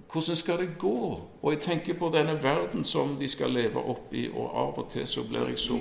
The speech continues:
bekymret at jeg, ja, jeg vet ikke riktig hvor jeg skal gjøre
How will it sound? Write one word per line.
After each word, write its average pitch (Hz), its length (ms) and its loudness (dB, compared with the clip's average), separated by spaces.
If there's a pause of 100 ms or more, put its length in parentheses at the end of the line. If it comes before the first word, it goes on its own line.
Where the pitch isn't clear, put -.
bekymret 110 560 -4
at - 180 -12
jeg, 104 540 2 (500)
ja, 104 160 2 (400)
jeg 110 140 -2
vet - 380 -6
ikke 110 280 -2
riktig - 340 -6
hvor 101 180 -4
jeg 98 80 -2
skal 87 240 -2
gjøre 87 200 0